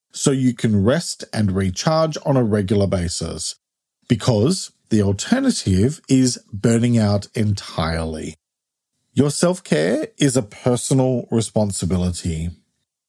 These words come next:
Just as you might view meeting work deadlines or family commitments as non-negotiable, the same should apply to your self-care because you need it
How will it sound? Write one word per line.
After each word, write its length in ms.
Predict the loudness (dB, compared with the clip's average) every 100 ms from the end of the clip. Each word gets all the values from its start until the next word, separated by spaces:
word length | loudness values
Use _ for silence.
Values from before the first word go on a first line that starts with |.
| _
Just 300 | 0 2 0
as 160 | 2
you 80 | 4
might 300 | 4 2 -2
view 600 | 0 4 4 4 4 2
meeting 540 | 0 0 0 0 0 2
work 360 | 2 0 -2 -2
deadlines 720 | -2 0 0 2 2 0 0
or 140 | -2
family 520 | -2 0 2 2 2 0
commitments 760 | 0 0 -2 0 0 0 -2
as 480 | -6 0 0 0 -4 -4
non-negotiable, 1400 | 0 2 2 2 2 2 2 0 0 0 0 0 0 -4 _ _ _ _
the 120 | 0
same 520 | 0 0 0 0 0
should 260 | 0 0 0
apply 400 | 0 -2 0 0
to 160 | 2 0
your 120 | 2
self-care 560 | 0 -2 0 0 0
because 440 | 0 0 2 0 -2 _ _ -2
you 180 | 2
need 380 | 4 2 2 2
it 360 | 0 -2 -4